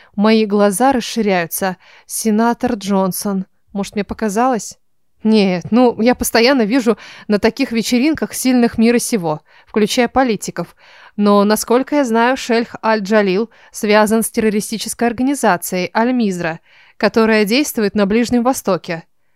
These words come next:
Что может быть общего у сенатора с таким человеком? Я тяжело сглатываю, глядя, как он в сопровождении охраны удаляется в кабину. Там проходит через гостиную и скрывается за дверью, ведущей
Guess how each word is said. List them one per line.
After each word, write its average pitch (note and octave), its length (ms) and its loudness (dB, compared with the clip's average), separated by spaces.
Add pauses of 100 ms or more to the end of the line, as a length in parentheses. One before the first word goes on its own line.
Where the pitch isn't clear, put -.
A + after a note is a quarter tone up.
(140)
Что D4 380 -2
может A#3+ 420 -2
быть G#3+ 280 -2
общего A#3 440 -2
у C#4+ 80 0
сенатора G#3+ 500 -2
с - 80 -10
таким A3+ 280 -6
человеком? G#3+ 720 -8 (1000)
Я A3+ 180 2
тяжело A#3 400 2
сглатываю, G#3 640 0
глядя, A3 380 2
как A3 300 -4
он C4+ 180 2
в - 40 -6
сопровождении A3 720 0
охраны G#3 440 0
удаляется A3+ 520 -2
в - 80 -12
кабину. F#3 560 -4 (360)
Там D#4 180 2
проходит A#3+ 480 0
через A#3+ 300 0
гостиную A#3+ 500 0
и A3 40 0
скрывается A#3 540 -2
за G#3+ 160 -2
дверью, G3 440 0
ведущей G#3 640 -2